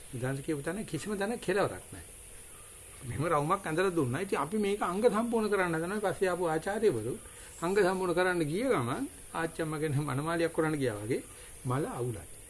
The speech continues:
මේක කට ඇටලා තිබ්බම මොකද ප්‍රශ්නේ? ඒ නිසා ළඟ ළඟ ගියේ තත් මේ, මේ රේඛා රාය, ලක්ෂපත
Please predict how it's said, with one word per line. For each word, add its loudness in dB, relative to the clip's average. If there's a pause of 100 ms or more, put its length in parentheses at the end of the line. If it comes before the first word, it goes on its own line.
(600)
මේක -2
කට -8
ඇටලා -2
තිබ්බම 2
මොකද 0
ප්‍රශ්නේ? -4 (920)
ඒ 0
නිසා 2 (140)
ළඟ 2
ළඟ 6
ගියේ 4
තත් 0 (240)
මේ, 0
මේ -2 (120)
රේඛා 4
රාය, 4 (380)
ලක්ෂපත -2